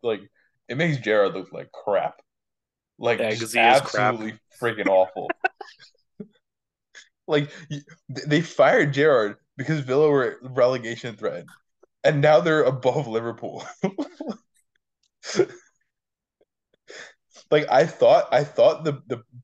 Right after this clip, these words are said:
Speaker 1: poeticness was gonna come from Coutinho winning us the, the league. No, the poeticness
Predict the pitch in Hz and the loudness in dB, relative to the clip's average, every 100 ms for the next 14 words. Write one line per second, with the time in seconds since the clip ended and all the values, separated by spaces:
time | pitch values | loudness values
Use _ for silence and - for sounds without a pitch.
0 | - 135 120 113 143 - 147 156 165 - | -10 -4 0 0 -2 -8 -6 -6 -6 -12
1 | - _ _ 135 131 131 - 135 143 143 | -16 _ _ -4 0 -2 0 0 0 -2
2 | 139 123 135 - 117 120 127 131 139 - | -6 -6 -10 -8 -8 -2 0 0 0 -6
3 | _ 98 113 131 131 135 - 131 127 - | _ -8 -6 -4 -2 -2 -6 -12 -12 -12
4 | 113 104 107 131 131 123 113 87 107 - | -10 -8 -8 -10 -8 0 0 0 -4 0
5 | 151 165 - - 185 - | 0 0 -6 -10 -8 -8